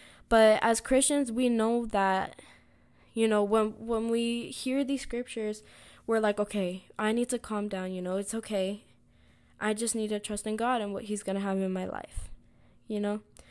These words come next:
And that's another thing. There's a lot of people who think that as a Christian that you don't need to cry. That, like, that you're gonna be perfect, that, that y-,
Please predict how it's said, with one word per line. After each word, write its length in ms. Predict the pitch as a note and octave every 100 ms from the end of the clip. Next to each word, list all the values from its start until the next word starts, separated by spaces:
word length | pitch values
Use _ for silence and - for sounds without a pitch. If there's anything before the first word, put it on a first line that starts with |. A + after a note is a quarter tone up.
| - -
And 100 | C4
that's 160 | E4 G4
another 260 | F4+ B3
thing. 240 | A#3 F3+ - - - -
There's 200 | B3 D4
a 80 | D#4+
lot 160 | D4+
of 80 | D#4
people 260 | C#4+ C#4+ B3+
who 120 | B3
think 260 | A3 A3+
that 180 | G3+ F#3
as 120 | G#3+
a 60 | G#3+
Christian 540 | - G#3+ - A#3+ A#3+
that 200 | A3 F#3 G#3
you 100 | G#3
don't 160 | G#3
need 140 | G3 F#3+
to 100 | F#3+
cry. 300 | - - - _ _ _ -
That, 180 | G3 D#3
like, 260 | F#3+ F#3+ - - - - - _ _ _ A3+
that 460 | G#3 G3+ F#3+ - - _
you're 180 | G#3 A#3+
gonna 140 | D4
be 120 | C4+
perfect, 460 | C4 - B3+ G#3+ -
that, 300 | G3 D3 C3+ - - -
that 560 | A3 G3+ G3 F#3+ - - _ _
y-, 100 | -